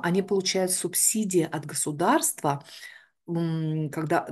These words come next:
те, которые участвуют в этих программах субсидий. И поэтому они ничего не теряют в би-, в плане бизнеса, никаких доходов они не теряют,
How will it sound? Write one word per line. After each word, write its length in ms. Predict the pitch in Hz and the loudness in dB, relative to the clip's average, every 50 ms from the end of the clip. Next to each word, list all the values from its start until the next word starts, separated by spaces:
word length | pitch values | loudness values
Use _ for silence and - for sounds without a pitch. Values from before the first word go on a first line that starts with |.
| 143 - | -6 0
те, 120 | - 190 | 0 2
которые 360 | 180 175 165 - 175 170 165 | 2 2 0 0 0 0 0
участвуют 640 | - - 151 - - 185 170 156 - - - 147 143 - | -2 -2 -2 0 0 0 0 -2 -4 -8 -10 -10 -6 -8
в 20 | |
этих 280 | 151 147 - 135 135 - | -6 -6 -6 -8 -6 -4
программах 560 | - 151 151 147 156 156 156 151 156 151 143 | -2 0 0 0 2 2 2 2 0 0 -2
субсидий. 720 | - - 165 160 - - - 160 147 139 131 127 131 131 - - - - - - _ _ _ _ - | -2 -2 -2 0 2 2 2 2 0 0 0 -2 -2 -2 -6 -14 -16 -16 -18 -20 _ _ _ _ 0
И 220 | 208 202 208 208 190 185 180 - - _ _ _ _ _ _ _ _ _ _ _ _ _ _ _ - - | 4 6 6 6 6 4 -2 -6 -12 _ _ _ _ _ _ _ _ _ _ _ _ _ _ _ -12 -2
поэтому 320 | - 165 175 170 220 220 233 | 2 2 2 4 6 6 8
они 180 | 233 247 220 214 | 8 6 4 4
ничего 440 | 214 208 214 - - 202 185 202 220 | 2 0 0 -2 0 4 4 6 8
не 160 | 226 240 233 | 8 6 6
теряют 720 | 233 277 254 226 190 175 170 170 175 180 190 190 185 - _ - | 6 6 6 8 8 8 8 6 6 4 2 0 -2 -12 _ -8
в 640 | - 165 160 156 156 156 156 160 156 156 156 156 151 | -6 -6 -4 -4 -2 0 2 2 2 2 2 0 0
би-, 260 | 143 151 165 180 175 - | 0 0 2 2 2 2
в 100 | - - | 0 -2
плане 300 | - 160 151 160 196 240 | 0 2 2 4 4 4
бизнеса, 460 | 247 196 165 143 - 170 160 - - 165 | 4 4 2 0 0 -2 -4 -4 -4 -6
никаких 420 | 165 160 - 165 165 - 180 175 | -6 -4 -4 -4 -2 -2 -4 0
доходов 480 | 165 180 180 - - 175 180 196 196 - | 0 -2 -2 2 0 2 2 2 -2 -2
они 180 | 165 156 160 165 | -2 -2 -2 -2
не 100 | 175 185 | -2 -2
теряют, 580 | 185 - 220 208 160 143 143 156 - - - | 2 4 4 4 4 4 2 0 -2 -6 -12